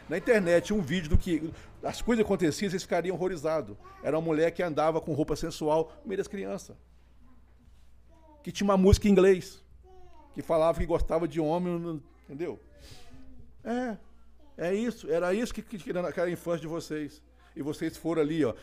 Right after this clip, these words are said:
cresce-, crescendo, crescendo, no meio, no meio daquilo.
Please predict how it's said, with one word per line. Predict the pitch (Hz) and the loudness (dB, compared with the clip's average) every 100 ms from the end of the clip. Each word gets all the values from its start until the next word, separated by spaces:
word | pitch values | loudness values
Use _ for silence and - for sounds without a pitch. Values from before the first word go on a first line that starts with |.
| - | -4
cresce-, | 170 156 - 165 190 | 0 0 0 -2 0
crescendo, | 160 165 143 - 151 190 233 269 277 - - | 0 -2 -2 -2 0 2 0 -2 -6 -12 -10
crescendo, | - 170 - 143 139 175 185 254 - - _ _ - - - - | -4 -4 -4 -4 -4 -4 -6 -10 -14 -20 _ _ -20 -20 -20 -12
no | - | -4
meio, | 196 196 | -2 -2
no | |
meio | 190 185 | -4 -6
daquilo. | 202 - 190 170 | -8 -12 -14 -14